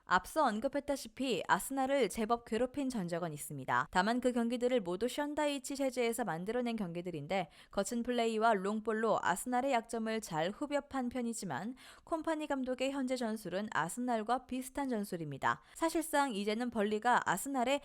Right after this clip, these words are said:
하위 호환팀으로 보아야 하는 상태이죠. 결장자는 오바페미, 베이어, 에크달, 벤스원, 포스터, 람세이 선수가 결장할 것으로 보입니다.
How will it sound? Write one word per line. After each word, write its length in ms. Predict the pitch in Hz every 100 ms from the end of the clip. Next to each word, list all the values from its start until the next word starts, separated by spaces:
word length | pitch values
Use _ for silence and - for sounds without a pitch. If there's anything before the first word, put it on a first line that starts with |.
| -
하위 380 | - 320 311 320
호환팀으로 720 | 302 302 311 302 277 233 226
보아야 380 | 220 190 190 196
하는 200 | 175 156
상태이죠. 580 | 214 208 214 147 - 139 - - -
결장자는 680 | 208 220 254 254 240 277 247
오바페미, 720 | 196 220 269 277 254 220 127 -
베이어, 480 | 170 160 139 202 -
에크달, 480 | 202 214 208 143 87
벤스원, 520 | - 214 220 233 240
포스터, 480 | 233 269 - - 170 - -
람세이 480 | 175 190 220 285 285
선수가 480 | 269 262 240 156 151
결장할 380 | 185 170 180
것으로 280 | 175 151 -
보입니다. 560 | 131 156 131 123 110